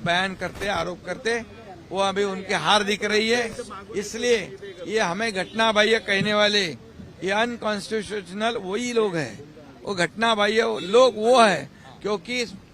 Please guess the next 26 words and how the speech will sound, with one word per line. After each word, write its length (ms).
सुप्रीम 420
कोर्ट 280
ने 140
भी 240
जब 260
कहा 260
था 300
उनके 260
ऑर्डर 420
में, 260
जजमेंट 520
में, 220
कि 120
जब 220
पहले 320
मुख्यमंत्री 760
ने 300
इस्तीफा 480
देने 320
के 140
बाद 380
जब 200
हमारे 360
पास 280
मेजोरिटी 640
थी, 300